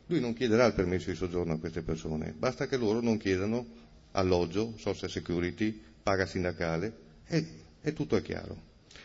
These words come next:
Ecco, il, eh, il C P T, il sistema per cui si produce clandestinità con una legislazione sul preteso governo dei flussi migratori che in realtà, eh, produce clandestinità,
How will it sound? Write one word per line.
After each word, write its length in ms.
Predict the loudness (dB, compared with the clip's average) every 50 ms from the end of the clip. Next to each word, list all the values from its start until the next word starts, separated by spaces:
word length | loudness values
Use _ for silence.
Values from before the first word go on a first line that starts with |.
| -12 0 4
Ecco, 420 | 4 4 6 4 2 0 0 -8 -4
il, 300 | 0 2 4 4 6 6
eh, 560 | 8 8 8 8 8 8 8 8 6 4 0 0 -4
il 60 | -4
C 180 | -2 -2 -4 -2
P 140 | -2 -4 -2
T, 60 | -2 -2 -2 -2 -4 -8 -12 -10
il 80 | -8 -2
sistema 500 | -2 -2 0 2 2 4 6 6 4 6
per 220 | 6 4 2 4
cui 240 | 4 6 6 6 6
si 420 | 4 2 2 4 4 4 4 2 2
produce 640 | 4 6 6 6 6 8 6 6 4 6 2 2 2
clandestinità 1000 | 2 0 2 2 2 0 -2 -2 -2 -2 0 0 0 2 4 4 4 4 2 -2
con 160 | -2 -2 0
una 180 | 2 2 0
legislazione 720 | 0 2 0 -2 -2 0 2 2 2 2 2 0 0 0 -2
sul 440 | -2 -4 -2 0 0 0 0 0 -2
preteso 400 | 0 0 0 2 2 2 2 2
governo 320 | 0 2 2 2 2 4 4
dei 80 | 2
flussi 240 | 2 2 0 0 2
migratori 540 | 0 2 2 0 0 2 2 2 2 2 0
che 60 | -2
in 60 | -2
realtà, 360 | -2 -2 0 2 2 0 0 0 -8 -20 -18 -18 -20 -20 -20 -20 -14
eh, 240 | -12 -8 -8 -6 0
produce 420 | 4 4 6 6 6 6 6 4 2
clandestinità, 760 | 2 0 -2 0 -2 -4 -4 -4 -6 -6 -4 -2 -4 -4 -4